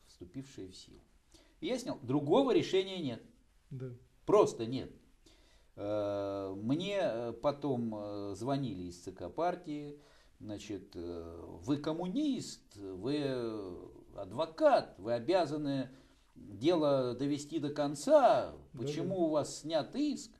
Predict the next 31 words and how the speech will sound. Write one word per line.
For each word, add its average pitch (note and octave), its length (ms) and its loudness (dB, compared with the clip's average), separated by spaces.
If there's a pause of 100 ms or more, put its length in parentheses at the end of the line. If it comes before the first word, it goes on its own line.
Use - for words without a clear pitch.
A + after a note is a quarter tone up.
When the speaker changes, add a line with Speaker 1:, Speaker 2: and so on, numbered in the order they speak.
(1000)
Speaker 1:
Я C#3+ 140 0
говорю: G2 180 -6
«Ну, F#2+ 60 -10
снят C3 400 -6
иск». A3+ 220 -12 (1000)
Тут D3+ 160 0
же D#3+ 120 2
обвиняют E3 540 0
в - 80 -14
чём? D3 380 2 (400)
В - 120 -20
С D#3 80 -2
К F3+ 160 2
партии G3+ 420 2
выдвинули F#3 480 -2
обвинение, B3 640 -2 (380)
что B2+ 120 -4
против C#3 460 0
партии. B3+ 500 6 (280)
Speaker 2:
Да. B2+ 140 -6
Speaker 1:
Никто A#2+ 380 0
против F3+ 380 -2
партии F3+ 300 0
не F#3+ 140 -8
выступает. G#3 600 -4 (380)
Speaker 2:
Да. A2 120 -18 (160)
Speaker 1:
Выступают D3 540 -2
против F#3+ 260 -6
отдельных D3+ 600 2
её G3+ 200 0
членов, G#2 520 0